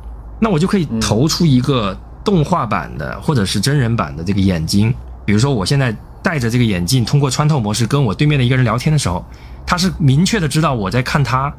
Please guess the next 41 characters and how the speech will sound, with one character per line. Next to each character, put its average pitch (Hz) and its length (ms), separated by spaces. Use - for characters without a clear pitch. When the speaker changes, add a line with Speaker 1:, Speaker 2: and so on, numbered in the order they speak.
Speaker 1:
还 107 120
是 113 80
在 113 100
看 107 180
他， 92 240
我 107 120
的 135 60
眼 113 240
神 98 260
飘 156 200
向 156 160
了 113 80
哪 98 200
里， 107 100
对 104 160
吧？ 101 80
我 98 100
的 120 60
表 101 260
情 101 200
是 143 60
怎 107 120
么 85 60
样 92 200
的？ - 100
通 196 180
过 208 140
这 180 180
个 135 120
外 175 240
屏， 101 420
它 156 100
就 160 100
会 147 140
很 120 240
好 98 240
的 87 300
完 110 200
成 117 240
这 127 140
种 85 300